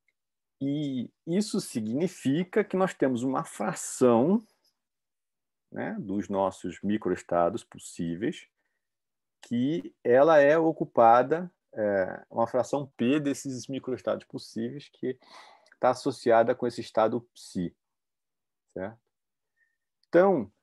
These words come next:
pensando nessa fração, o valor esperado do nosso observável nessa fração, ele é dado por essa expressão que tá aqui.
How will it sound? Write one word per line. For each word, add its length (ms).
pensando 640
nessa 440
fração, 540
o 80
valor 420
esperado 600
do 100
nosso 320
observável 640
nessa 720
fração, 640
ele 180
é 60
dado 300
por 160
essa 200
expressão 420
que 80
tá 100
aqui. 340